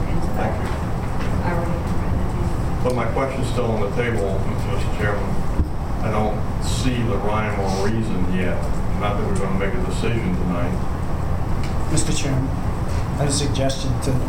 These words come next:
Speaker 3: Mister Tucker's point. <clears throat> I wanna say two things, I guess. I know, um, Angie, you and I talked, this is probably a few months ago, um, used the term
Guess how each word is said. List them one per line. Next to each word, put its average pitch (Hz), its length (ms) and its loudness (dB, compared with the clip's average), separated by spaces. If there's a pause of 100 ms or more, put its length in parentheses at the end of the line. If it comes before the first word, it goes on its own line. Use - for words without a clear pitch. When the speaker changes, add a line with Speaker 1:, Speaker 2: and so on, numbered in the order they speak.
(120)
Speaker 3:
Mister - 280 0
Tucker's - 360 0
point. 139 340 0
<clears throat> - 1300 0
I 214 360 0
wanna 151 200 2
say 151 200 0
two 190 160 2
things, 131 240 0
I 127 60 2
guess. 127 300 0 (160)
I 143 80 0
know, 139 180 2 (180)
um, 123 300 0 (380)
Angie, 147 280 2
you 143 120 2
and 143 100 2
I 135 80 0
talked, 131 460 0
this - 160 0
is 117 280 0 (200)
probably 127 240 2
a - 320 -2
few 139 120 2
months 123 300 0
ago, 120 220 2 (680)
um, 117 400 0
used 151 260 2
the 123 120 0
term 139 440 0